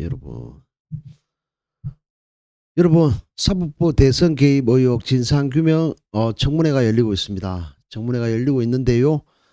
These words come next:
청문회에서 여러분들 깜짝 놀랄, 어, 일들이 벌어지고 있습니다.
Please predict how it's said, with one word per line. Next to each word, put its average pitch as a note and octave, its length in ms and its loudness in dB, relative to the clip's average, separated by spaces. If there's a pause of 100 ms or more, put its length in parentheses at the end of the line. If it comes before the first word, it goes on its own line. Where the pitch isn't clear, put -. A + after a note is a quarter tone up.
(160)
청문회에서 D3 680 0
여러분들 A#2 420 0
깜짝 G3 680 0
놀랄, A#2+ 460 0 (460)
어, F#2+ 440 -10 (400)
일들이 C3+ 320 0
벌어지고 A2+ 440 0
있습니다. F#2 440 -10